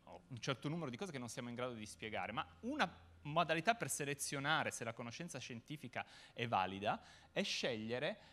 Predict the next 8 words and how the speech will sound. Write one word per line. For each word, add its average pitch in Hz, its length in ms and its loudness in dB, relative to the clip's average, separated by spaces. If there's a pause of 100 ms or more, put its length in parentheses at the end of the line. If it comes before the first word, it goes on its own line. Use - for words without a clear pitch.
(480)
quella 175 420 6
teoria 135 340 2
o 120 40 4
quella 127 200 -2
serie 143 200 -2
di 123 80 -2
teorie 160 340 0
che 123 140 0